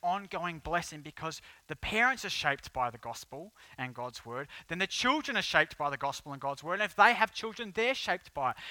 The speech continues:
And you see, so you see these building blocks. You see that this, this blessing of a family that's shaped by God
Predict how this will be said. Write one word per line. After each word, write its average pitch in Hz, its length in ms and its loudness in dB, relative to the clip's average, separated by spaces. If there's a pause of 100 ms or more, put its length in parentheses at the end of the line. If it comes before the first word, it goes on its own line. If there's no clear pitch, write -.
(120)
And 202 100 -6
you 226 60 -4
see, - 220 -8
so - 140 -6
you 233 40 -4
see 254 160 -8
these 247 180 -10
building 285 460 -4
blocks. - 560 -12 (1160)
You 196 80 -12
see 262 220 -4
that 226 220 -8
this, 220 260 -8
this 208 180 -8
blessing 214 640 2
of 175 260 0
a 156 300 4 (140)
family 180 400 2
that's 151 160 -6
shaped - 480 0
by 151 180 2
God 156 380 2